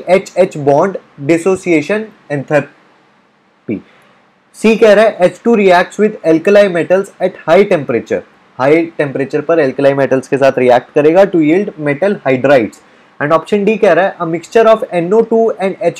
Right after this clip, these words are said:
two is known as sign gas।" तो इसमें से कौन सा statement सही है? देखो, अगर sine gas के बारे में भी पता है और dihydrogen के बारे में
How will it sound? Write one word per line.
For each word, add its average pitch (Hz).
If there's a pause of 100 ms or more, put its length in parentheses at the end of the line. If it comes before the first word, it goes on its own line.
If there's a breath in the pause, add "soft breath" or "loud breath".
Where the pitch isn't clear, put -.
(120)
two 220
is 185
known 156
as 185 (220)
sign 156
gas।" 104 (440 soft breath)
तो 180
इसमें 180
से 185
कौन 147
सा 165
statement 143
सही 123
है? 92 (200)
देखो, 156
अगर 196
sine 165
gas 180
के 185
बारे 156
में 165
भी 175
पता 147
है 104 (100)
और 143 (420)
dihydrogen 151
के 156
बारे 143
में 151